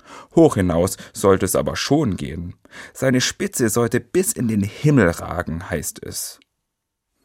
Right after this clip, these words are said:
Eins hat der Turmbau in Babel auf jeden Fall mit vielen heutigen Bauprojekten gemeinsam. Er wurde nicht fertig. In der Bibel wird erzählt, dass Gott den Weiterbau verhindert hat. Er hat die Menschen als Strafe für ihren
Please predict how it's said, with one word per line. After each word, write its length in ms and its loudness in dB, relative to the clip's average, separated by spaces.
Eins 360 2
hat 120 0
der 120 2
Turmbau 460 4
in 160 0
Babel 420 2
auf 200 0
jeden 260 2
Fall 220 4
mit 120 4
vielen 520 -2
heutigen 440 2
Bauprojekten 840 0
gemeinsam. 720 0
Er 160 2
wurde 240 2
nicht 220 -6
fertig. 560 -4
In 80 -2
der 120 4
Bibel 360 0
wird 160 -2
erzählt, 500 0
dass 240 2
Gott 240 4
den 180 0
Weiterbau 520 2
verhindert 680 -2
hat. 360 -10
Er 140 -6
hat 140 -4
die 80 2
Menschen 480 -2
als 240 -2
Strafe 580 -4
für 140 -6
ihren 340 -2